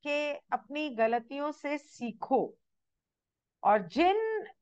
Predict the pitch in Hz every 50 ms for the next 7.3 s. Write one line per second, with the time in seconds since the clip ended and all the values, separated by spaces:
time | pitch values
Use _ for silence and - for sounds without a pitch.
0 | - - 220 247 269 - - - _ - 339 339 349 339 330 302 285 285 294 294
1 | 226 240 233 262 302 302 247 220 196 240 233 220 214 202 233 226 233 233 - 233
2 | 214 208 190 208 202 214 208 214 240 233 233 - 247 226 220 214 208 202 190 -
3 | _ _ _ _ _ _ _ _ _ - 208 226 269 294 285 - 330 320 302 302
4 | - 220 247 233 220 214 208 208 202 - - 202 175 262 320 349 330 302 311 -
5 | - - 339 330 330 330 269 247 220 190 269 262 269 294 269 277 277 269 - 220
6 | 220 - - 247 240 220 220 220 226 233 214 202 202 208 202 - - 240 226 233
7 | 247 233 214 220 214 -